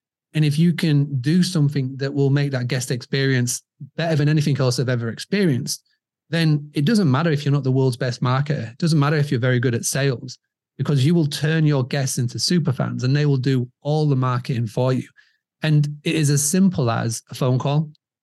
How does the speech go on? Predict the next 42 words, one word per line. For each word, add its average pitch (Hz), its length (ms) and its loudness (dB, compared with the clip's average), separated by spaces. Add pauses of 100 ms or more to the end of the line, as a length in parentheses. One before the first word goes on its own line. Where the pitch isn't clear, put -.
(220)
Uh, 127 200 0
talked 151 260 0
about 156 200 0
this 143 120 0
a 160 60 0
lot. 127 260 0 (180)
Um, 131 280 0
forty-eight 156 500 -2
hours 135 340 0 (140)
after 151 320 0
a 143 40 2
booking, 127 460 -2 (300)
there 131 100 2
needs 143 340 4
to 151 40 -2
be 135 120 2
a 120 60 0
touch 151 300 -6
point 123 320 0
with 123 160 0
the 120 100 0
guest. 113 360 -4 (140)
And 147 100 0
I'm 156 80 4
not 156 160 2
talking 143 240 0
an 135 100 2
email. 139 460 2 (180)
I'm, 139 180 -6
I'm 147 80 2
not 147 120 2
even 135 120 2
talking 131 260 -2
a 104 40 -6
text 147 260 -4
message. 131 220 0
I'm 143 140 2
talking 147 280 0
a, 123 140 0 (160)
a 127 60 -12
phone 131 280 -2
call, 117 300 -6